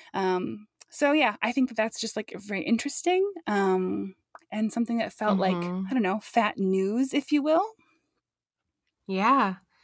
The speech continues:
Speaker 2: It is. It's just disappointing. I think we've seen that happen with other, like, clothing lines
Speaker 1: Yeah.
Speaker 2: for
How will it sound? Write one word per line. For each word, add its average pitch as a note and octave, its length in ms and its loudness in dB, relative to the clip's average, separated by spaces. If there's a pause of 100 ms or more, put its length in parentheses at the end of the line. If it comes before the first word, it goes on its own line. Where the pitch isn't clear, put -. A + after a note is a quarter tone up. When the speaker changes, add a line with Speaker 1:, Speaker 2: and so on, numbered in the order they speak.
(340)
Speaker 2:
It B3 140 0
is. D4 160 2
It's G#3 200 -2
just A3+ 200 -4
disappointing. F#3+ 500 -2
I G3 100 0
think F#3+ 180 -4
we've F#3+ 140 -2
seen F3+ 200 -6
that E3+ 120 -2
happen E3+ 320 -2
with E3 140 -8
other, E3 260 -6
like, D#3+ 200 -8
clothing D#4 460 -2
lines C#4+ 380 2
Speaker 1:
Yeah. G#3+ 300 2
Speaker 2:
for G3+ 320 -4